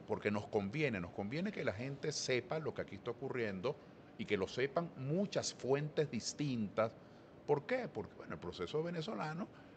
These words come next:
es el centro de muchas campañas de propaganda, tanto de leyendas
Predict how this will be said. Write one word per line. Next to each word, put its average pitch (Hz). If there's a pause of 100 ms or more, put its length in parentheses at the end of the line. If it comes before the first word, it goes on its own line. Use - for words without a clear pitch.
es 104
el 131
centro 123
de 131
muchas 90
campañas 101
de 120
propaganda, 87 (220)
tanto 90
de 85
leyendas 101